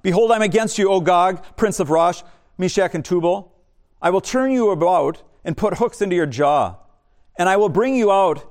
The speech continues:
you and your army, and horses and horsemen, all of them splendidly attired,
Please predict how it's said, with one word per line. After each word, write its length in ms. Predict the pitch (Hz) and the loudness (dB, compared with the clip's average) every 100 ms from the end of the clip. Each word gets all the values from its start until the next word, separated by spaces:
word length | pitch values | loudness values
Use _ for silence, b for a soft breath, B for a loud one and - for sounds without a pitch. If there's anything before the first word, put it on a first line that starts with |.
| - | -6
you 220 | 165 240 | 0 2
and 100 | 247 | 2
your 120 | 220 | 0
army, 460 | 170 170 185 202 226 | 0 0 0 -2 -4
and 120 | 147 | -6
horses 420 | 135 190 185 214 | -2 -2 -2 -4
and 80 | 165 | -2
horsemen, 400 | 143 185 - 196 | 0 -2 -2 -4
all 220 | 185 185 | 0 0
of 60 | 202 | 0
them 120 | 160 | -2
splendidly 600 | 139 - 208 202 180 180 | -4 -2 -2 -2 -2 0
attired, 540 | 151 - 170 175 190 | 0 0 2 2 -2